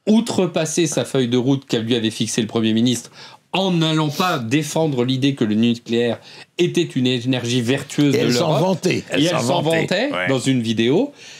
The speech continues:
Speaker 1: Elle a supprimé Superphénix, qui était l'espérance d'un nucléaire, euh, euh, indé-, infini,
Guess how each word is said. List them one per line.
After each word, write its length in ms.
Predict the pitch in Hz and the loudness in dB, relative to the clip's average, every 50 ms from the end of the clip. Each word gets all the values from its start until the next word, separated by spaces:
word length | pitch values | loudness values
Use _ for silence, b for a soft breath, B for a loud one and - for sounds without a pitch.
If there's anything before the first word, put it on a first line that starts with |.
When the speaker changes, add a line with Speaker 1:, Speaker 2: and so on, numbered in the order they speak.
| B B B _ _ _ - | B B B _ _ _ -4
Speaker 1:
Elle 160 | 185 220 226 | -2 0 0
a 120 | 220 202 | 0 0
supprimé 720 | - - - 190 170 165 170 165 165 165 165 160 151 139 - | -2 -2 -2 -2 0 2 2 4 4 4 4 2 2 0 -2
Superphénix, 800 | - - - 123 104 120 101 - - 147 190 285 294 - - - | -2 -2 -2 0 0 -2 -2 0 0 2 2 2 2 0 -4 -8
qui 140 | - - 120 | -4 0 0
était 360 | 117 117 - 139 139 131 110 98 - | 0 0 0 0 0 0 0 -2 -2
l'espérance 880 | 113 110 110 117 123 135 139 160 160 156 - - 160 147 139 147 147 135 123 | 0 2 2 4 4 4 4 2 2 0 0 -2 0 0 2 0 0 0 0
d'un 100 | 117 113 | 0 2
nucléaire, 640 | 117 117 113 - - 110 110 113 113 110 98 - - _ _ - | 2 0 0 0 0 0 2 2 0 0 -2 -4 -10 _ _ 0
euh, 180 | 101 92 90 B B B B B - - | 0 0 0 B B B B B -6 -4
euh, 100 | - 98 - - | -2 -2 -2 -2
indé-, 360 | - 165 170 156 143 156 151 - | -2 0 0 2 0 0 -2 -2
infini, 640 | 151 170 170 160 - - 190 202 226 262 285 294 - | -2 -2 -2 -2 -2 0 4 4 6 6 4 2 0